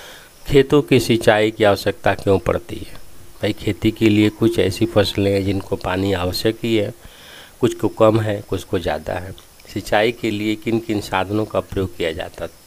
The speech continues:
है? इस समय तो नलकूप हैं, हैंडपंप हैं, नहरें हैं, बहुत सी साधनें हैं जो प्रयोग की जा रही हैं। भूमिगत जल की कमी के कारण लिखिए,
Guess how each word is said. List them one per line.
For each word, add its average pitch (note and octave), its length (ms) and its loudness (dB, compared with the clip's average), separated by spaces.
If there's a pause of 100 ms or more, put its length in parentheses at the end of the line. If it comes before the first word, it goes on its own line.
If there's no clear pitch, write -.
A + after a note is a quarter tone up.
है? - 260 -10 (680)
इस A2+ 160 -2
समय G#2 260 0
तो G2 200 0 (920)
नलकूप G2+ 640 -2
हैं, F#2 300 -6 (2000)
हैंडपंप G2+ 680 -2
हैं, F#2 400 -6 (220)
नहरें G2 440 -2
हैं, F2+ 380 -8 (220)
बहुत A2 300 -2
सी G#2+ 120 -4
साधनें F#2+ 520 -6
हैं F#2 220 -8
जो F#2 180 -4 (340)
प्रयोग G2 280 -2
की F#2+ 100 -6
जा F2+ 180 -4
रही F#2+ 260 -8
हैं। G2+ 180 -10 (180)
भूमिगत G#2+ 380 0
जल G#2 180 0
की G#2 160 -2
कमी G2 340 0
के G2 160 -4
कारण F#2 360 0
लिखिए, F#2+ 400 -2